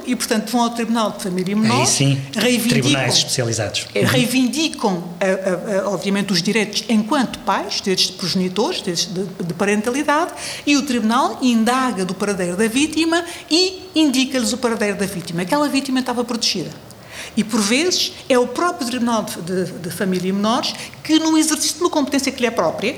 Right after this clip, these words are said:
Speaker 1: porque ele, ele ali só está a julgar os direitos de parentalidade daquele indivíduo, não está a julgá-lo como, como agressor, diz, "Olha, tem direito a visitar", e determina que a visita seja feita. Até a partir daí ele passa a saber onde a vítima está.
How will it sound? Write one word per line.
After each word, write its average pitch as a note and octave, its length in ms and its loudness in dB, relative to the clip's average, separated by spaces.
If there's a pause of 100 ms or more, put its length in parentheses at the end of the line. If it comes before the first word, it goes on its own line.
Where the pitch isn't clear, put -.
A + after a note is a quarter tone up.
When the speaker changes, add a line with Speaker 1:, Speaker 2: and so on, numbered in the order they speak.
Speaker 1:
porque G#3 220 -2
ele, G#3+ 220 2
ele A3 120 4
ali A3+ 160 0
só A#3+ 140 -2
está C4 280 -2
a A#3 60 0
julgar A3+ 600 0
os F3+ 120 0
direitos A#3 300 0
de - 80 -2
parentalidade A#3 760 2
daquele G#3+ 280 0
indivíduo, E3+ 380 -2 (220)
não C#4 140 4
está C4+ 200 0
a B3 60 2
julgá-lo G#3 440 0
como, F#3 320 -2
como F3 220 -2
agressor, C4 460 2 (320)
diz, D#4+ 180 0
"Olha, F4 160 2 (300)
tem G3+ 140 2
direito F3 320 0
a - 20 0
visitar", G3+ 640 -2
e G#3+ 80 2
determina A3 540 0 (240)
que G#3 320 0
a G#3 60 -2
visita F3+ 240 -2
seja G3+ 260 0
feita. D#3 280 -4 (360)
Até D#4 160 2
a - 20 2
partir E4 240 -2
daí C#4+ 240 0
ele D4 120 -2
passa C#4+ 260 0
a - 20 -6
saber B3+ 220 -2
onde B3+ 120 2
a B3 40 0
vítima A#3+ 320 0
está. A3+ 320 -2